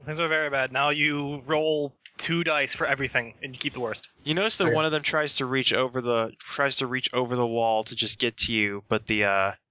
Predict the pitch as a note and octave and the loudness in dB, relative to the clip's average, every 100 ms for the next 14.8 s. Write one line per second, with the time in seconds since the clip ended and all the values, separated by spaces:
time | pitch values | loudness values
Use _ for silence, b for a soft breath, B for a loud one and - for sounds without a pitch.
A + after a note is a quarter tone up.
0 | _ C3+ C3 D3+ D#3+ D3+ D#3+ C#3+ C3 C3 | _ -4 0 0 0 0 0 0 0 0
1 | B2+ - B2+ B2 B2 A#2 A2+ A#2+ A#2+ A2+ | 0 0 0 0 0 0 0 0 0 0
2 | A#2 A2 G#2+ A2 A2 G#2+ A2 G#2+ A2 G#2+ | 2 0 2 0 0 0 0 2 2 2
3 | G#2 G2+ G#2+ - A2 G#2+ G#2+ G#2+ G#2 - | 0 0 0 0 -2 0 2 2 0 0
4 | A#2 A2 G#2+ G#2+ - A#2 G#2+ G2+ _ - | 0 2 0 0 0 2 0 0 _ -20
5 | - _ A#2+ C#3 C#3 - - B2+ A#2+ A#2+ | -20 _ 0 2 0 -2 0 0 2 0
6 | - A2+ G2 - - B2+ A#2+ B2 B2 D#3+ | 2 0 0 -8 -4 0 2 2 2 2
7 | D#3+ - - C3 B2+ - A#2+ A#2+ A#2 A2+ | 0 -2 -2 -2 0 0 0 2 0 0
8 | B2+ A#2 A#2+ - - A#2+ G#2+ G2+ G#2+ G#2 | -2 0 -2 -2 -2 0 0 2 2 2
9 | G#2 - _ - A#2+ B2+ A2+ A2 G2 A2+ | 0 -6 _ -14 -2 0 2 0 -2 0
10 | A#2 A2 A#2 G#2+ G2+ F#2+ - - _ - | 2 2 2 2 0 0 -4 -8 _ -2
11 | B2+ B2 A#2+ - C#3+ C3+ C3+ B2+ B B | 0 0 0 2 4 2 2 -2 B B
12 | - D#3 D#3 D3 C#3 A2+ G2+ F#2+ F#2 - | -4 0 2 2 2 2 -2 -8 -14 -18
13 | - _ A#2+ A#2 A2+ A2+ _ _ B2+ A#2+ | -20 _ 0 0 -2 -8 _ _ 0 2
14 | B2 A2+ - A2+ G#2+ A2 G#2 | 2 0 2 2 4 2 2